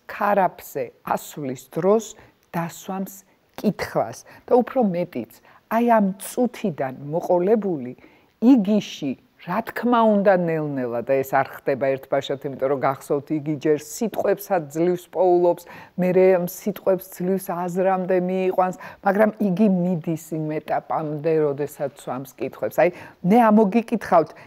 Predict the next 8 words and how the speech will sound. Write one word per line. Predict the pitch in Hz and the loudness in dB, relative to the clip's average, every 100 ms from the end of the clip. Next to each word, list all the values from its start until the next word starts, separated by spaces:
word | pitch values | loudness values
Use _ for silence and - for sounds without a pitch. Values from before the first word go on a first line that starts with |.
| _ | _
კითხვებს, | - - 285 - - 214 160 - | -8 4 4 4 2 2 2 -4
რომელიც | - 175 190 208 208 208 | -2 0 0 -2 -4 -2
ებადება | 196 170 175 160 160 165 175 180 | -2 0 0 0 2 4 4 2
იგის. | - 170 131 120 - - - - _ | -2 -2 -2 -6 -6 -18 -20 -20 _
თუ | - 220 | 0 2
გახსოვთ, | 170 160 - - 120 - | 4 2 0 -2 -2 -2
ტექსტის | - 165 - 185 - | -4 -4 -4 -8 -6
მიხედვით, | 156 147 131 107 110 | -6 -6 -6 -6 -12